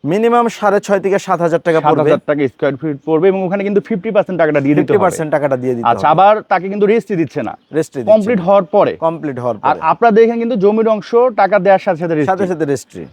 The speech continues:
Speaker 2: আপনারা কত টাকা কমে পাচ্ছে, মানে আপনাদের এখান থেকে?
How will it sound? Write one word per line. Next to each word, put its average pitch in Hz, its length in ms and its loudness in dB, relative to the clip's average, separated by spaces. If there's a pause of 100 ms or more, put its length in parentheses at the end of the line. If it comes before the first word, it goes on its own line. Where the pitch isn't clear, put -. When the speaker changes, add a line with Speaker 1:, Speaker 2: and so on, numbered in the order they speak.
(100)
Speaker 2:
আপনারা 233 380 2
কত 233 160 2
টাকা 233 200 2
কমে 226 180 -2
পাচ্ছে, 196 480 -2
মানে 156 180 2
আপনাদের 160 280 -2
এখান 156 200 -6
থেকে? 190 220 -2